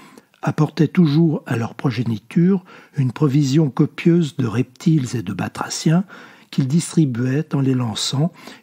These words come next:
et que les petits recevaient au bout de leur long bec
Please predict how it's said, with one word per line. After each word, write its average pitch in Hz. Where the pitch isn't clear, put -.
et 151
que -
les 135
petits -
recevaient 120
au 147
bout 131
de 143
leur 120
long 131
bec 110